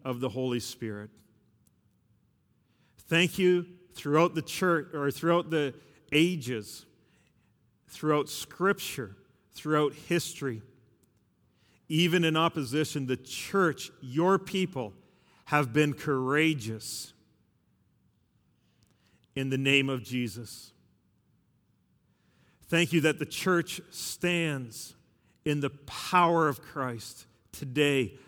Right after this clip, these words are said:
around the world, proclaiming and teaching the resurrection of Jesus and the resurrection of all those who put their faith in him.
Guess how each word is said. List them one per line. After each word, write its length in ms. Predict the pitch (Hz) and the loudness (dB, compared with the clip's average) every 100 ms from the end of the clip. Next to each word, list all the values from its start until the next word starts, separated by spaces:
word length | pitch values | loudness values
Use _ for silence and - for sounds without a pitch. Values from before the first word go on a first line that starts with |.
| - _ - | -20 _ -2
around 640 | 143 135 165 175 185 175 | 0 4 4 4 4 0
the 80 | 165 | -2
world, 560 | 151 151 135 120 110 - _ _ _ | 0 0 -2 -6 -12 -20 _ _ _
proclaiming 1040 | - 151 139 - - 185 185 170 131 101 98 - _ _ | -2 0 0 -4 -2 0 2 2 -2 -6 -12 -20 _ _
and 240 | 127 127 | -6 -4
teaching 560 | - - 185 180 139 110 90 _ _ - | -4 0 0 -2 -8 -10 -14 _ _ -12
the 80 | 113 | -8
resurrection 880 | 107 139 180 151 165 170 - - | -2 4 4 4 4 4 0 -6
of 120 | 147 120 | -6 -4
Jesus 640 | 120 139 113 117 - - _ _ _ | -2 -2 -2 -10 -14 -18 _ _ _
and 140 | 120 123 | -8 -4
the 80 | |
resurrection 800 | 123 135 175 151 165 160 - - | -2 2 4 4 2 0 -2 -8
of 120 | 127 131 | -8 -6
all 360 | 156 165 170 | -2 2 2
those 400 | 147 156 143 131 | 2 0 0 -2
who 80 | 135 | -8
put 240 | - 131 | -8 -10
their 100 | 131 | -8
faith 360 | 120 - 117 113 | -8 -6 -6 -6
in 100 | 113 | -10
him. 300 | 107 107 101 | -10 -10 -12